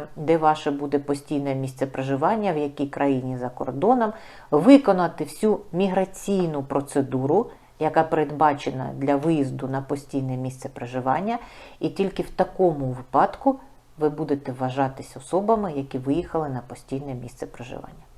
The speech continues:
Я також хочу звернути вашу увагу, що на сьогоднішній день,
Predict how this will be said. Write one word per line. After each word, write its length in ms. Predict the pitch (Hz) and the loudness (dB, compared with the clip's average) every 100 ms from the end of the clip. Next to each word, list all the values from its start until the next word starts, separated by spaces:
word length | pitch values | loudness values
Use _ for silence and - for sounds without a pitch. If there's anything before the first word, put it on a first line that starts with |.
| - - - | -20 -20 -14
Я 200 | 156 180 | 2 2
також 380 | 180 185 185 196 | 4 2 2 -4
хочу 380 | - 190 180 151 | 2 0 2 -4
звернути 520 | 147 147 147 143 139 | -2 -4 -4 -4 -2
вашу 340 | 131 123 - 120 | -2 -2 -6 -8
увагу, 440 | 120 131 180 254 - - - - | 0 2 4 0 -4 -18 -20 -18
що 400 | - - 151 143 - | -10 0 0 0 -4
на 100 | 139 | -4
сьогоднішній 680 | 139 160 247 220 - 160 139 | 0 2 2 2 -4 -6 -2
день, 340 | 135 147 214 | 2 2 2